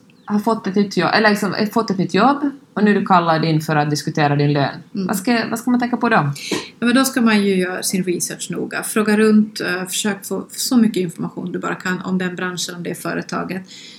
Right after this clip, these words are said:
Speaker 2: Eh, ja, känner du någon som känner någon som jobbar där, ta reda på det. Eh, och sen öva på att säga den högsta,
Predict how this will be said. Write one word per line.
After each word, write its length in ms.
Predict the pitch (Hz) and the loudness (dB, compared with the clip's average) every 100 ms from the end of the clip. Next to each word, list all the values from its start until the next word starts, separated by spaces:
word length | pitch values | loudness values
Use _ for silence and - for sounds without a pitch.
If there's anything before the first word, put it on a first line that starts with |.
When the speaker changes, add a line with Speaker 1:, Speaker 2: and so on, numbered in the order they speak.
| - - | -20 -10
Speaker 2:
Eh, 400 | 185 175 185 - - - _ _ _ _ _ | -6 -6 -8 -10 -12 -18 _ _ _ _ _
ja, 300 | - - - - - - | -4 -4 -6 -18 -12 -8
känner 460 | 214 - 302 277 269 | -6 2 6 6 8
du 60 | |
någon 240 | 233 233 214 | 6 6 4
som 140 | 214 | 0
känner 280 | 202 196 190 | 0 0 2
någon 220 | 185 180 | 0 0
som 320 | - 185 185 - | -4 -6 -8 -4
jobbar 320 | 180 - 170 | -6 -4 -6
där, 280 | 165 - - - _ _ - | -4 -6 -10 -20 _ _ -10
ta 60 | 196 | -6
reda 220 | 180 156 | -4 -4
på 120 | - | -6
det. 180 | - - 185 - - - - - | -6 -6 -8 -16 -18 -18 -18 -6
Eh, 260 | 196 185 180 - | -2 -2 -2 -2
och 100 | 247 | 0
sen 460 | 285 262 247 247 - _ _ _ _ _ _ | 4 6 4 4 -4 _ _ _ _ _ _
öva 240 | 262 226 220 | 2 2 2
på 140 | 214 | 0
att 80 | 185 | 0
säga 220 | 202 190 | 0 0
den 100 | 180 | -2
högsta, 460 | 190 190 - 185 | -2 -4 -4 -4